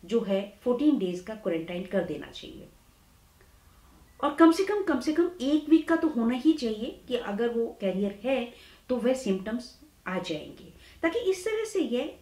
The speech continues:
फैले नहीं। क्योंकि जो person है, उसको खुद को पता नहीं है कि वो career है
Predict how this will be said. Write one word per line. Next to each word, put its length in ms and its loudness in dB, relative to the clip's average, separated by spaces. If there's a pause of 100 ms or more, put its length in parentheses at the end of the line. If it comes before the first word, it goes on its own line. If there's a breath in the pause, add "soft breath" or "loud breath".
(300)
फैले 340 4
नहीं। 360 -4 (380 soft breath)
क्योंकि 380 -4 (200)
जो 140 -2
person 480 4
है, 80 4
उसको 220 -4
खुद 200 -12
को 100 -4
पता 240 -2
नहीं 280 0
है 100 -10
कि 100 -12
वो 120 -6
career 440 -2
है 140 -6